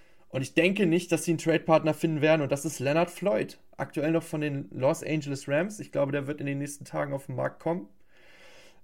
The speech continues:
Ähm, aber seine Stats in der L A lesen sich ganz ordentlich. Der hat in den letzten drei Jahren sind seine Sack-Nummern zehneinhalb, neuneinhalb und neun.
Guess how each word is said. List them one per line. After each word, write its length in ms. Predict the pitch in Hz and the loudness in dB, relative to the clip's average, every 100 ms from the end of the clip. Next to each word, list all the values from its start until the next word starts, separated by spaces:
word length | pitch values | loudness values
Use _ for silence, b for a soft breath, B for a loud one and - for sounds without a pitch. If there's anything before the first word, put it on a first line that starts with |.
| - | -6
Ähm, 720 | 110 139 143 147 151 151 147 - - - - - - - - | 2 4 6 4 2 0 -2 -8 -20 -20 -20 -20 -20 -20 -8
aber 420 | 143 147 165 190 190 | 2 4 8 8 8
seine 220 | 151 156 | 4 2
Stats 320 | 147 170 165 | 2 2 2
in 120 | 156 | 0
der 240 | 147 135 - | 2 2 0
L 140 | 131 | 0
A 380 | 131 131 180 175 - | 4 6 4 4 -2
lesen 220 | 139 160 | 0 2
sich 200 | 147 151 | 0 -4
ganz 180 | - 127 | -4 -4
ordentlich. 560 | - 160 226 151 147 - | 0 0 2 0 -2 0
Der 120 | 131 | 2
hat 220 | 131 - | 2 -2
in 100 | - | -4
den 80 | 139 | -2
letzten 300 | 143 - 151 | -2 -2 -2
drei 180 | 143 143 | 2 4
Jahren 200 | 147 160 | 4 2
sind 160 | 143 | 0
seine 200 | 143 143 | -2 -2
Sack-Nummern 560 | 139 165 - 151 147 139 | -2 -6 -2 -2 0 -2
zehneinhalb, 680 | - 151 131 131 156 175 - | -2 2 2 2 4 2 4
neuneinhalb 480 | 139 156 139 143 131 | 2 2 2 0 0
und 140 | 120 | -2
neun. 480 | 127 170 160 202 | 2 4 2 -2